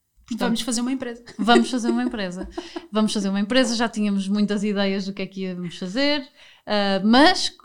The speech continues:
Speaker 1: foram-se alterando ao longo do tempo, ainda agora temos outras ideias, enfim, isto é uma dinâmica, ter uma empresa própria acho que nunca é nada super estável, principalmente neste mundo onde nós vivemos, com as questões do covid,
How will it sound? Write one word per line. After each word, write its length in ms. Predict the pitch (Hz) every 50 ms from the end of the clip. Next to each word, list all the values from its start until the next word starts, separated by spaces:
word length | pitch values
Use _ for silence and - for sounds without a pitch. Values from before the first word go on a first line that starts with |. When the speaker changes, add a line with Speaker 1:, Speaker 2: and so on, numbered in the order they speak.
| - - - - - - -
Speaker 1:
foram-se 320 | - 262 247 269 285 -
alterando 460 | 302 285 277 285 247 240 247 247 254
ao 80 | 262 254
longo 200 | 240 247 240 240
do 100 | 214 214
tempo, 280 | - - 196 226 214 202
ainda 200 | 196 190 180 175
agora 520 | 170 170 190 196 208 202 196 185 180 180 196
temos 400 | 185 180 180 175 165 - - -
outras 340 | - 170 170 - 185 180 165
ideias, 380 | 170 151 165 175 185 185 180 175
enfim, 280 | 185 175 - 165 160 165
isto 160 | 165 - -
é 60 | 196
uma 140 | 190 196 196
dinâmica, 540 | 190 196 185 185 190 196 202 202 202 196 202
ter 160 | 220 208 196
uma 100 | 202 196
empresa 380 | 196 196 190 190 196 180 190
própria 360 | 180 - 190 190 190 202 190 196
acho 140 | 196 196 -
que 40 | -
nunca 200 | 196 196 190 196
é 40 | 185
nada 280 | 185 180 185 185 190
super 300 | 196 196 208 190 190 190
estável, 460 | 185 185 - - 185 185 185 190 202 196
principalmente 580 | 196 214 214 214 220 190 208 196 202 202 202 202
neste 240 | 202 196 196 196 196
mundo 220 | 190 190 196 202 208
onde 100 | 214 208
nós 160 | 214 214 214
vivemos, 520 | 196 214 208 196 202 214 240 254 247 -
com 160 | - - - 202
as 140 | 196 190 196
questões 320 | - - - - 202 196
do 100 | 180 190
covid, 480 | 185 - 185 175 160 180 220 208 - -